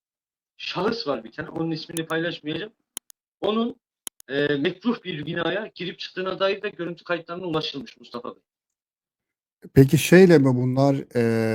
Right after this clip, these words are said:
Speaker 2: yani tanıdığımız ekrana çıkanlar ifade verenlerden biri mi?
Speaker 1: Değil.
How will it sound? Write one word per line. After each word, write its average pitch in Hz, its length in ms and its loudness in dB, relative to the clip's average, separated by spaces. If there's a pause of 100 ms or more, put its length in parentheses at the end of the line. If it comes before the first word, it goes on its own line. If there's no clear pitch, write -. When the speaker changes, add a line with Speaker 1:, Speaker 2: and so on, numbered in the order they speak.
(180)
Speaker 2:
yani 117 220 0
tanıdığımız 131 540 2
ekrana 120 320 0
çıkanlar 123 580 0
ifade 110 380 -4
verenlerden 113 640 0
biri 131 100 -8
mi? 139 200 -8 (220)
Speaker 1:
Değil. 185 300 -2